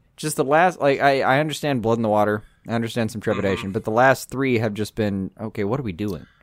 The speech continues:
Speaker 1: Where did the
Speaker 2: <laughs>
Speaker 1: show, like, do you know what
Speaker 2: Yeah.
Speaker 1: show you're writing for?"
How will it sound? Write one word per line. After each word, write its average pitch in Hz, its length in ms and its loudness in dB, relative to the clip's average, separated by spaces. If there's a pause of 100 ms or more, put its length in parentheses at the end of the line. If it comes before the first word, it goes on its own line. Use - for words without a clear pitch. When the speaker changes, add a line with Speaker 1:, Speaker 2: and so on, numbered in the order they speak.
(240)
Speaker 1:
Where 120 460 -2
did 147 180 2
the 127 160 2
Speaker 2:
<laughs> - 0 -
Speaker 1:
show, 127 580 4
like, 110 340 -2 (560)
do 123 80 -6
you 151 100 -2
know 156 140 4
what 165 160 4
Speaker 2:
Yeah. - 60 -6
Speaker 1:
show 135 160 4
you're 165 140 4
writing 180 320 4
for?" 214 280 -2